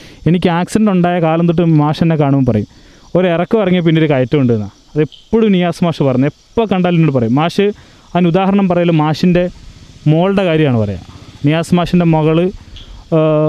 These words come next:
ഉം, ഒരുപാട് അസുഖങ്ങളുള്ള തളർന്ന് കിടക്കുന്നൊരു കുട്ടിയാണ്. അപ്പം മാഷ് പറയും,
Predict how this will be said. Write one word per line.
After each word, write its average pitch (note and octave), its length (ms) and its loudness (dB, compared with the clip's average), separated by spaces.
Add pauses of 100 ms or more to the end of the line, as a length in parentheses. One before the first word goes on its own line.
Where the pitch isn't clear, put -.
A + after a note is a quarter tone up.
(140)
ഉം, D3 380 -4
ഒരുപാട് E3 280 0
അസുഖങ്ങളുള്ള D#3+ 560 -2
തളർന്ന് D3+ 220 0
കിടക്കുന്നൊരു D3+ 320 0
കുട്ടിയാണ്. C#3 360 0
അപ്പം C#3+ 320 -6
മാഷ് F3+ 260 0
പറയും, F#3+ 220 0